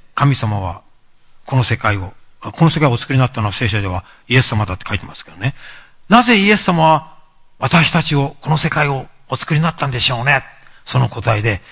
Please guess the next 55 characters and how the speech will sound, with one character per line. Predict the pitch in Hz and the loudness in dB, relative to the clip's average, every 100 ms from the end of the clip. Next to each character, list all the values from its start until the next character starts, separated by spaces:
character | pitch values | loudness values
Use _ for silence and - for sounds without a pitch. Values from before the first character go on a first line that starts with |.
| - | -14
い | - | -2
ろ | 151 | 2
ん | 180 | 2
な | 180 | 0
答 | - 170 | 0 2
え | |
が | 160 | 2
あ | 160 | 2
っ | |
た | 170 | 2
中 | 160 156 143 | 0 0 2
で、 | 143 | 0
一 | - | 2
人 | 156 | 2
の | 135 | 2
女 | 120 131 | 2 2
の | 123 | 0
子 | - | 0
が、 | 113 | -2
「は | - 139 156 | 0 2 2
い」 | 156 143 | 0 -6
と | - | -10
言 | 120 | -10
っ | |
て、 | - 113 92 - - | -8 -10 -10 -12 -14
言 | 117 | -14
っ | |
た | - - | -6 -8
答 | 107 - 101 | -6 -4 -4
え。 | - _ _ - _ | -6 _ _ -20 _
は | - | -2
い。 | 165 - - - _ _ _ _ _ - | -2 -2 -20 -20 _ _ _ _ _ -14
そ | - | -6
の | 110 | -4
女 | 110 107 | -2 -2
の | 98 | -4
子 | 95 | -6
が | |
言 | 98 | -8
っ | - | -8
た | - | -14
答 | - | -12
え | 90 | -16
は | - | -14
こ | - | -14
う | |
で | 160 | -12
し | - | -12
た。 | - - - - - - - - - | -12 -20 -20 -20 -20 -20 -20 -12 4
「イ | |
エ | 226 | 4
ス | 220 | 4
様 | - 190 156 | 2 2 4
は | 143 139 | 2 4
ね、 | 147 123 - | 4 2 -2